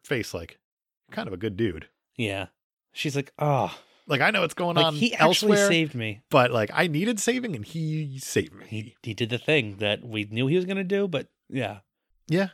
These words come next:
Speaker 1: and I also like how there's, like, a kid with a cell phone filming, like,
Speaker 2: Right.
Speaker 1: this whole thing as well, the, whatever it is.
Speaker 2: Which is interesting because
Speaker 1: Yeah.
Speaker 2: it's two thousand six.
Speaker 1: Exactly.
Speaker 2: The
Speaker 1: It's a
Speaker 2: iPhone
Speaker 1: flip
Speaker 2: hadn't even
Speaker 1: phone.
Speaker 2: come out yet.
Speaker 1: It's a flip phone.
Speaker 2: <laughs>
Speaker 1: Got
Speaker 2: But the pictures he
Speaker 1: Yep.
Speaker 2: gets are better than the stuff that Jimmy
Speaker 1: Phenomenal.
Speaker 2: gets.
Speaker 1: Right, and,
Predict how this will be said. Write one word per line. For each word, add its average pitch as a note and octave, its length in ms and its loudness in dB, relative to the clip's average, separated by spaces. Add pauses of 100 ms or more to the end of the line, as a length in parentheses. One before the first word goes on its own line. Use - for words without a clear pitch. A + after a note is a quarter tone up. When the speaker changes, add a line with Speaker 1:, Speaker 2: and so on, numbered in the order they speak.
Speaker 1:
and C3+ 100 2
I C#3+ 40 6
also D#3 220 4
like C3 120 4
how C3+ 100 0
there's, A2+ 140 2
like, G#2 80 -4
a F#2 80 -2
kid A2+ 160 -4
with F#2 80 -4
a F2+ 40 -8
cell G2 180 -4
phone F#2 160 -10
filming, E2+ 380 -10 (280)
like, C3 80 2
Speaker 2:
Right. A#2+ 260 2
Speaker 1:
this B2 140 4
whole G#2+ 220 4 (380)
thing G2 180 0
as F#2 160 -6
well, F#2 220 -2
the, F#2+ 200 -10 (140)
whatever F#2+ 320 -2
it E2+ 60 -12
is. D#2+ 160 -14 (100)
Speaker 2:
Which - 160 -4
is A#2+ 100 -4 (320)
interesting G#2+ 720 -6 (160)
because G#2 420 -10
Speaker 1:
Yeah. - 280 6 (340)
Speaker 2:
it's - 100 -18
two - 160 -6
thousand F#2 200 -8
six. - 440 -8 (160)
Speaker 1:
Exactly. G#3+ 460 2
Speaker 2:
The D#3 100 4
Speaker 1:
It's C3 140 2
a - 20 2
Speaker 2:
iPhone A2 60 -2
Speaker 1:
flip G2 40 -4 (120)
Speaker 2:
hadn't A2+ 80 -2
even A2+ 140 0
Speaker 1:
phone. - 20 -14
Speaker 2:
come G#2 140 -8
out F#2 120 -8
yet. G2+ 80 -8
Speaker 1:
It's G2 80 -8
a - 60 -2
flip - 200 -8
phone. - 720 -4 (120)
Speaker 2:
<laughs> - 160 -8
Speaker 1:
Got C3 160 4 (500)
Speaker 2:
But F3+ 140 6
the D#3 60 2
pictures A3+ 340 6
he C3 60 8
Speaker 1:
Yep. A2+ 80 8
Speaker 2:
gets A2+ 220 2
are A#2+ 140 -4
better C#3+ 300 6
than D#3+ 140 2
the D#3 80 0
stuff G3 340 10
that E3+ 80 8
Jimmy C3+ 300 8
Speaker 1:
Phenomenal. - 60 -4
Speaker 2:
gets. F#2+ 260 -2
Speaker 1:
Right, G#2 380 6
and, A2 240 -4